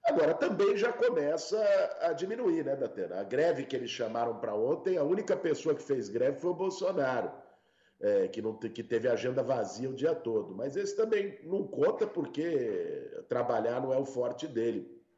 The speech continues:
não tem sido. Mas eu acho que o, o, o, o papel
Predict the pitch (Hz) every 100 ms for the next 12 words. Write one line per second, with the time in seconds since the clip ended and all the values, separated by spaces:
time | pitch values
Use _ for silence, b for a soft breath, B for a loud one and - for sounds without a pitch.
0 | _ _ - 117 120 135 131 - 98 92
1 | - - b b b b b - 190 202
2 | 190 - 175 175 160 156 139 131 123 117
3 | 107 110 110 101 95 117 139 127 - 143
4 | 151 117 -